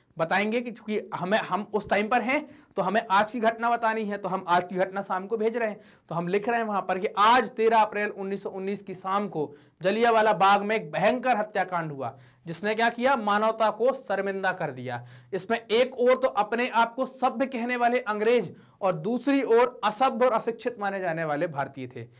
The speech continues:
यह घटना इस प्रकार घटी, उसमें आगे बढ़ते चलेंगे। घटना इस प्रकार घटी कि वहां के दो स्थानीय नेता डॉक्टर सैफुद्दीन किचलू और डॉक्टर सत्यपाल मलिक की गिरफ्तारी के विरोध में सार्वजनिक हड़ताल हो गई तथा हर जगह क्या होने लगी?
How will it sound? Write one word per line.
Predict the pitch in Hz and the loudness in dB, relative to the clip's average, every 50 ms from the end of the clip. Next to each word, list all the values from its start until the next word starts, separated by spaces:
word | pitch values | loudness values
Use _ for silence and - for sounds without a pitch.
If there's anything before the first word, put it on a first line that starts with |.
| _ _ _ _ _ - | _ _ _ _ _ -2
यह | 165 165 | -2 0
घटना | 156 180 180 180 190 220 233 | 2 0 0 2 2 0 2
इस | 208 208 - | 0 -2 -4
प्रकार | - 208 - 208 202 214 | -6 -4 0 2 2 2
घटी, | 214 220 226 220 254 285 320 - - | 2 2 0 0 -2 -4 -4 -6 -8
उसमें | 185 170 - - 190 | -12 -12 -6 -2 -2
आगे | 180 180 180 190 | 0 0 2 0
बढ़ते | 190 156 165 170 175 175 | 0 0 0 -2 -2 -2
चलेंगे। | 185 - 196 202 208 226 208 | -2 0 0 0 -2 -4 -4
घटना | 170 180 185 180 202 220 | -2 -2 -2 0 0 0
इस | 226 220 | 0 0
प्रकार | 220 220 - 220 233 220 | -2 -2 2 2 4 4
घटी | 220 220 214 247 302 294 - - - - _ - | 2 2 0 -2 -2 -4 -6 -10 -18 -20 _ -6
कि | - 202 | -2 -2
वहां | 190 202 196 208 214 | 0 2 2 2 2
के | 214 254 247 | 0 -2 -4
दो | 185 175 240 269 294 294 247 226 | -2 0 2 4 4 4 2 2
स्थानीय | - - - 220 220 233 240 | -2 -4 -4 -2 -2 -2 0
नेता | 226 226 214 220 202 170 | -2 -2 0 0 0 0
डॉक्टर | 151 156 180 185 185 220 220 | 2 0 -2 0 2 0 0
सैफुद्दीन | 214 214 - 226 226 226 240 233 190 190 233 233 | 0 2 0 0 0 2 -2 -4 -2 -2 -2 -4
किचलू | 220 - - 220 208 - 254 277 294 | -4 -6 -8 -8 -6 -4 -4 -2 -2
और | - 208 202 | -2 -2 0
डॉक्टर | 185 190 185 185 233 208 | 0 0 -2 -2 -4 -6
सत्यपाल | 214 208 190 - - - 196 185 180 | -6 -8 -10 -10 -4 -2 0 0 0
मलिक | 180 185 185 190 170 - - | 0 0 -2 -2 -4 -6 -8
की | - 233 | -8 -6
गिरफ्तारी | 185 170 208 208 208 - 226 214 214 247 | -2 -2 -2 -2 0 0 2 2 2 2
के | 233 233 | -2 -2
विरोध | 214 180 175 170 160 147 | -2 -2 -2 -2 -2 -4
में | 147 143 131 127 - - - - _ _ _ - | -6 -8 -10 -12 -14 -18 -20 -20 _ _ _ -2
सार्वजनिक | - 208 208 220 220 208 226 233 247 233 - | 2 4 4 4 4 4 2 2 0 0 0
हड़ताल | 208 190 180 165 156 156 147 | 0 0 2 2 0 0 0
हो | 143 135 | -2 -4
गई | 123 123 120 | -6 -6 -8
तथा | 120 - - - - _ _ - 170 - 226 | -10 -14 -18 -20 -20 _ _ -6 0 2 2
हर | 214 170 220 233 254 | 4 6 4 4 4
जगह | 220 240 220 214 233 269 339 | 4 4 4 6 6 6 6
क्या | - - - - _ _ - 208 214 | 4 0 -8 -20 _ _ 0 2 4
होने | 214 226 233 240 | 4 2 2 2
लगी? | 233 233 220 247 311 | 2 2 2 0 -2